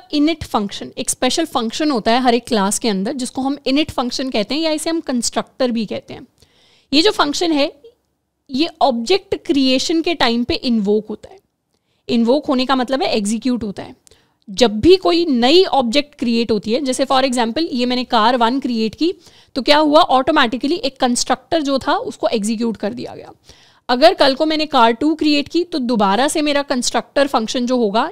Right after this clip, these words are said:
init फंक्शन, वो एग्जीक्यूट होगा। अब इंटरेस्टिंग चीज़ ये है, यहाँ पर हमें init फंक्शन नहीं दिख रहा, तो अभी के लिए क्या करते हैं, एक बार इसे कमेंट आउट करते हैं, अपने सिंपल एग्जांपल पे, स्टूडेंट वाले एग्जांपल पे आते हैं।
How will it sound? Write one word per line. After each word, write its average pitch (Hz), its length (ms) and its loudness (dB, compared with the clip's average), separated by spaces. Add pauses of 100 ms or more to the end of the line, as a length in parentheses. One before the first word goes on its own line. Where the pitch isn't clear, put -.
(100)
init 226 220 -4
फंक्शन, 208 320 -8
वो 302 140 -2
एग्जीक्यूट 214 540 -2
होगा। - 240 -12 (520)
अब 339 240 2
इंटरेस्टिंग 302 520 0
चीज़ 330 260 2
ये 233 120 6
है, 285 100 2
यहाँ 269 320 0
पर 320 100 4
हमें 277 300 -2
init 226 180 -4
फंक्शन 233 320 -4
नहीं 202 180 -2
दिख - 200 -14
रहा, - 100 -18 (460)
तो 233 80 0
अभी 262 200 2
के 339 80 0
लिए 320 120 0
क्या 277 160 4
करते 247 240 -2
हैं, 302 120 -4
एक 226 220 -4
बार 254 120 2
इसे 269 160 -2
कमेंट 214 340 -2
आउट 226 160 0
करते 214 240 -4
हैं, 254 80 -4
अपने 302 120 -6
सिंपल 285 340 -2
एग्जांपल 214 460 -2
पे, 339 120 -6
स्टूडेंट 262 380 -2
वाले 190 180 0
एग्जांपल 185 400 -6
पे - 120 -14
आते - 220 -20
हैं। - 60 -20